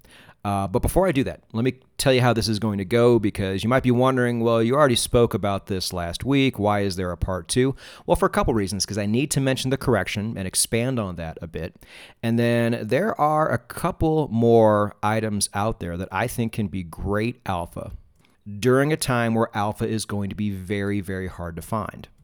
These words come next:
And the entire world is curling up and trying to play defense, which, again, we should all be focusing on. But if there's alpha out there to be had,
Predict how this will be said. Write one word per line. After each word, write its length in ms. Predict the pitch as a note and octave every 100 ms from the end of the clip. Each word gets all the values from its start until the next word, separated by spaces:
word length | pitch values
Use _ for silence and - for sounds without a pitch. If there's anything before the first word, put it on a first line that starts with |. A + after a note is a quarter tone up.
| _ _ _ _ -
And 140 | F#2
the 80 | F#2+
entire 380 | F#2 A#2+ A#2+ A#2
world 360 | A2+ A#2 A2
is 100 | G2+
curling 440 | - - A2+ G#2+ G2+
up 140 | G2
and 80 | F#2+
trying 200 | G2 F#2
to 40 |
play 180 | F2+ F2+
defense, 540 | G#2 G#2+ E2 - - - _ _ - - - -
which, 220 | B2+ D3+
again, 320 | D#3+ F#3+ F2 - _
we 160 | A2 A2
should 180 | A#2 -
all 340 | A2 A2+ B2
be 300 | A2+ A#2 A#2
focusing 580 | A2+ A#2+ A#2+ A2+ - F#2
on. 260 | E2+ C2 - - - -
But 360 | B2 F2+ - _ _ _ _ _ _
if 160 | F#2 -
there's 200 | G#2 -
alpha 320 | A2 B2 - -
out 220 | C#3 -
there 120 | D3+
to 140 | -
be 120 | D3 C#3
had, 460 | D3+ G#2+ D#2 A2